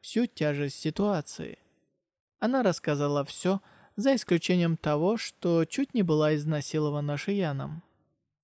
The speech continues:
«Идиотка!» Мо Чаоге опять закричал.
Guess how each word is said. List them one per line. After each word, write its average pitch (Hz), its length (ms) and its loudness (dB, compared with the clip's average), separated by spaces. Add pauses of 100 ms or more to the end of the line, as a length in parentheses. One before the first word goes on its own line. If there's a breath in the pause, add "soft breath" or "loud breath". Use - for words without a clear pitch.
(680)
«Идиотка!» 160 1000 4 (920)
Мо 165 180 4
Чаоге 147 540 0
опять 143 300 -4
закричал. 143 680 -4